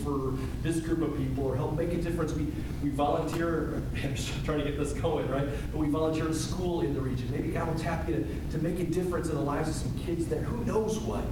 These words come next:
right? But may-, but it, it's just a way of saying it's not just about ten percent and I have ninety,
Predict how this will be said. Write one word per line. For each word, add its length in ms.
right? 160
But 140
may-, 160
but 100
it, 160
it's 220
just 140
a 40
way 420
of 260
saying 280
it's 140
not 280
just 220
about 320
ten 360
percent 440
and 100
I 140
have 240
ninety, 240